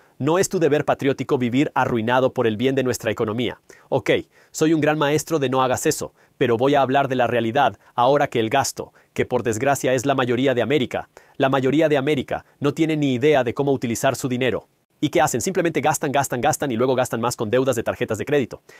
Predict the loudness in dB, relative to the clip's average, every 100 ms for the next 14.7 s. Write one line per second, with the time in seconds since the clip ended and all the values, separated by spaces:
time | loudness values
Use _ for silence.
0 | -4 0 0 0 -2 -2 -2 -2 -2 0
1 | 0 0 -4 -2 -2 0 0 -2 -2 -8
2 | -8 -6 -2 -2 0 2 2 0 -4 -2
3 | 0 0 -2 -2 -2 -4 -8 -2 0 0
4 | 0 0 0 0 0 0 -2 _ 0 2
5 | 2 0 -8 -6 0 2 2 0 0 0
6 | -2 -4 -4 -6 -12 -12 0 2 4 2
7 | 0 -2 -2 -2 0 0 0 -4 -4 -4
8 | -2 -2 -2 -6 -16 -12 -6 -4 0 0
9 | 2 0 2 2 0 -2 -2 -2 0 2
10 | 0 0 -4 -6 -4 0 2 2 -2 -4
11 | -2 0 2 0 -4 -6 0 2 2 2
12 | 0 0 0 -2 -2 0 2 0 2 2
13 | 2 -2 -4 -2 0 0 -2 -2 0 0
14 | 0 -2 -4 0 0 0 -6